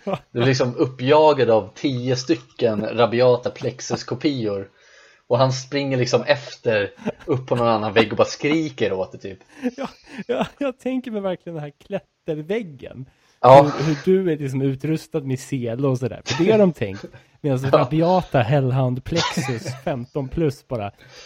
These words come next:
Speaker 1: du vet, de springer i princip
Speaker 2: <laughs>
Speaker 1: rakt upp,
Speaker 2: Femton plus.
Speaker 1: <laughs> rakt upp för den nittio-gradiga lutningen. Helt jävla galna.
Speaker 2: Ja,
Speaker 1: Bara,
Speaker 2: ja, men jag,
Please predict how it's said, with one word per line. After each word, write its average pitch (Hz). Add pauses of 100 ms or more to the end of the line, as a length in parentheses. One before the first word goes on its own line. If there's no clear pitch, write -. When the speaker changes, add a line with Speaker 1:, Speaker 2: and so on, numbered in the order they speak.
(140)
Speaker 1:
du 139
vet, 135
de 147
springer 180
i -
princip -
Speaker 2:
<laughs> 131
Speaker 1:
rakt 135
upp, 165
Speaker 2:
Femton 139 (160)
plus. 196
Speaker 1:
<laughs> 151
rakt 190
upp 190
för 160
den 117
nittio-gradiga 156
lutningen. 131 (520)
Helt 160
jävla 131
galna. 139 (360)
Speaker 2:
Ja, 147
Speaker 1:
Bara, 117
Speaker 2:
ja, -
men 143
jag, 156